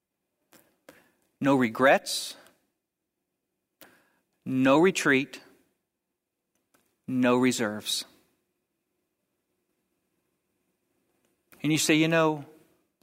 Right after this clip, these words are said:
what a waste of a life," until you realize that that story has been told hundreds upon thousands of times. And men and women in this moment, after hearing that story, have been convicted to the point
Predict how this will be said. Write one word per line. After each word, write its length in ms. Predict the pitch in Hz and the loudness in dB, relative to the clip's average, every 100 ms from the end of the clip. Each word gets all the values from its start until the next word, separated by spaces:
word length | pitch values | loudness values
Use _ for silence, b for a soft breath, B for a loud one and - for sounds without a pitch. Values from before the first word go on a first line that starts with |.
| _ _ _ | _ _ _
what 120 | 180 170 | 0 4
a 40 | |
waste 280 | 156 160 - | 4 2 -2
of 80 | 139 | -4
a 60 | |
life," 400 | 143 160 131 - | 0 2 0 -6
until 260 | 135 - 160 | -12 -6 -4
you 320 | 147 139 135 | -4 -6 -10
realize 520 | - 156 156 135 135 | -2 0 2 2 0
that 140 | 143 123 | -6 -2
that 200 | 151 143 | -2 -2
story 440 | - - 165 160 | -8 -8 -4 -4
has 180 | 143 147 | -4 -6
been 180 | 156 143 | -6 -8
told 340 | - 143 135 | -4 -2 -2
hundreds 680 | 123 - 180 196 190 190 170 | -4 -4 -2 0 -2 -4 -4
upon 320 | 143 - 131 | -8 -4 -4
thousands 800 | 120 - - 170 175 180 165 170 | -4 -4 2 4 4 0 -10 -12
of 120 | 160 - | -14 -6
times. 840 | 160 131 120 120 131 - - - _ _ _ _ _ _ _ _ _ _ _ _ _ - | -2 -2 -4 -10 -14 -14 -16 -16 _ _ _ _ _ _ _ _ _ _ _ _ _ -10
And 160 | 139 135 | -4 0
men 120 | 156 | 2
and 140 | 196 180 | 2 0
women 280 | 170 151 | 0 0
in 320 | 147 139 131 123 | -2 -4 -4 2
this 340 | 170 196 - | 2 2 -2
moment, 340 | 180 160 143 | -2 0 0
after 220 | 131 - 135 | -2 -4 -6
hearing 400 | 165 151 135 120 | -2 -2 -2 0
that 300 | 143 160 - | 2 2 -2
story, 500 | - 160 131 120 120 | -10 -6 -4 -2 -4
have 160 | 123 | -6
been 140 | 127 117 | -6 -6
convicted 640 | 135 120 131 170 - 170 | -6 -4 -2 -4 -4 -8
to 100 | 175 | -6
the 100 | 165 | -6
point 520 | - 185 147 113 110 | -6 -2 0 0 -6